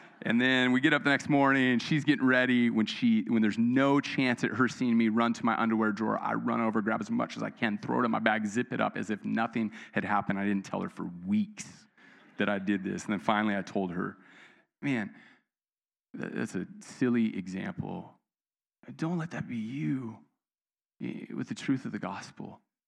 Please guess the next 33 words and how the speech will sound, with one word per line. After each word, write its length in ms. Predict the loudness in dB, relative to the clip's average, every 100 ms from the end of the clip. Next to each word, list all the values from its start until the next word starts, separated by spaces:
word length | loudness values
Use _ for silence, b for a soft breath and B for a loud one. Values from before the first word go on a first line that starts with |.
| _ _ _ _ _ _ _ -8
Right? 140 | -6
There 340 | -4 -4 0 0
are 40 |
people 380 | 0 -4 0 0
that 160 | 2
no 160 | 2 2
matter 320 | 4 2 2
what 280 | 2 2 2
logical 840 | 4 4 4 2 0 -2 -2 -2 -2
argument 500 | 0 0 2 -2 -2
for 220 | -2 -2
Christ 380 | -2 -4 -4 -6
is 120 | 0
made, 240 | 0 2
no, 120 | -2
no 120 | -2 0
matter 180 | 2
what 300 | 2 0 -2
God 380 | -2 -2 -2 -4
does 420 | 0 2 2 -2 -6 -2
in 200 | 0 0
your 320 | 0 0 0
life 480 | -2 0 0 -4 -8 B B
to, 180 | 0 0
to 160 | 0 -4
demonstrate 1040 | -4 -4 0 2 2 0 -2 -4 -4 -2
his 220 | -4 -4
love 440 | -2 0 2 2 0
for 100 | -2
you, 120 | 0 2
there 140 | 2
are 20 |
people 580 | 0 -4 -6 -2 -2 -2